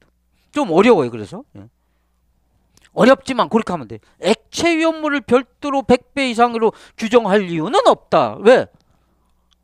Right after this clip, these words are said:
액피 면적으로 했잖아. 액체 위험물은. 탱크에 저장한 액체 위험물. 액피 면적과 탱크 옆판 높이를 거기에 해당 안 하는 거 이제.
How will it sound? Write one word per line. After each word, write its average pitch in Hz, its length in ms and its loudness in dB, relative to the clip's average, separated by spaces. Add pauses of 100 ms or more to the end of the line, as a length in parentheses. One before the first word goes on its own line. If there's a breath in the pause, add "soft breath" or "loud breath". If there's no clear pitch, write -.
(560)
액피 262 280 0
면적으로 294 420 -4
했잖아. 139 640 -12 (960)
액체 160 360 -8
위험물은. 107 540 -14 (220)
탱크에 208 280 -4
저장한 117 360 -12
액체 113 260 -18
위험물. 98 220 -20 (400)
액피 202 240 -4
면적과 175 400 -8
탱크 240 300 -10
옆판 185 240 -10
높이를 135 280 -18 (1120 soft breath)
거기에 160 340 2
해당 208 280 -2
안 113 160 -10
하는 113 220 -10
거 117 100 -12
이제. 98 160 -16